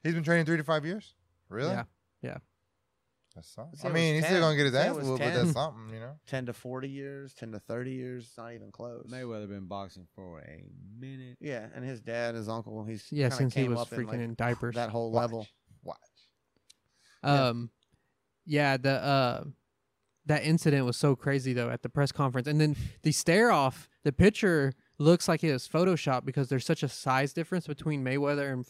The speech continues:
Speaker 2: uh, Logan Paul. 'Cause Logan Paul, he's, like, six two, six three,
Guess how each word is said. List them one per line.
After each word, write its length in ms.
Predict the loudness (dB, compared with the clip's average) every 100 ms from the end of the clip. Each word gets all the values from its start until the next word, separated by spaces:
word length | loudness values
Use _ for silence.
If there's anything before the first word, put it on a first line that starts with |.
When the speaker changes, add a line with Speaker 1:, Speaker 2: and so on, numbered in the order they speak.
| _ -8
Speaker 2:
uh, 320 | -4 -4 -4 -12 _ _ _
Logan 260 | 0 2 2
Paul. 180 | 2 0
'Cause 140 | 0
Logan 220 | 2 2
Paul, 260 | 2 0 0
he's, 180 | 0 -2
like, 180 | -2 -4 _ _ _ -6
six 340 | 4 4 4
two, 200 | 4 4
six 380 | 4 -2 -2 -4
three, 520 | -2 0 2 0 -2